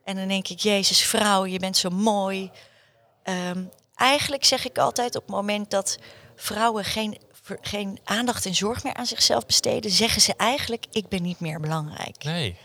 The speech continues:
Speaker 1: En dat zijn ze wel. En dat is wat ik met dit event, met Lead with Elegance, zo graag hun wil laten voelen. Dat ze,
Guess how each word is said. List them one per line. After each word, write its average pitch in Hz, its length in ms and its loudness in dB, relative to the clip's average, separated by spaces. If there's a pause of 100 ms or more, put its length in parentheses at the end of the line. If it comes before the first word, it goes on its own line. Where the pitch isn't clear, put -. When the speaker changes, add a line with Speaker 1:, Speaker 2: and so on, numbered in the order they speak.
(400)
Speaker 1:
En 214 140 6
dat 208 140 2
zijn 220 240 6
ze 185 100 -2
wel. - 520 0
En 190 360 0 (400)
dat 220 200 -4
is 226 180 0
wat 190 160 0
ik - 140 -10
met 190 180 -6
dit 190 260 -8
event, 208 500 2
met 185 140 -4
Lead 185 160 -8
with - 180 -8
Elegance, 196 520 2
zo 233 260 2
graag 202 560 -2 (580)
hun 240 260 0
wil 196 160 0
laten 196 300 -4
voelen. 208 580 0 (100)
Dat 190 220 2
ze, 190 320 2